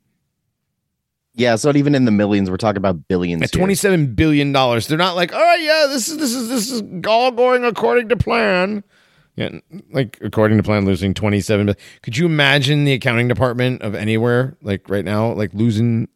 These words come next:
Speaker 2: like, having to tell your boss you lost twenty-seven billion dollars? I don't know.
Speaker 1: Yeah, no.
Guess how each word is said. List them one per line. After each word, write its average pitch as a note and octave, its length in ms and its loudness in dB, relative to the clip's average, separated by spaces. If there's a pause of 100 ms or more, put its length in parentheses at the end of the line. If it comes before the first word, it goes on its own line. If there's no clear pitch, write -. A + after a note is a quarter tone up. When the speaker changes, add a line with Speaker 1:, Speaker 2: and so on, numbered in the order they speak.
Speaker 2:
like, G#2+ 100 0
having G#2+ 220 2
to G#2+ 40 -2
tell G#2+ 160 2
your G#2 120 4
boss G2 280 0
you G2+ 60 -6
lost F2+ 220 -2
twenty-seven F#2+ 540 -2
billion F2+ 500 -4
dollars? E2+ 320 -4 (3250)
I D#3 140 2
don't C#3+ 160 4
know. A2 60 2
Speaker 1:
Yeah, E2 120 2
no. D2+ 200 -4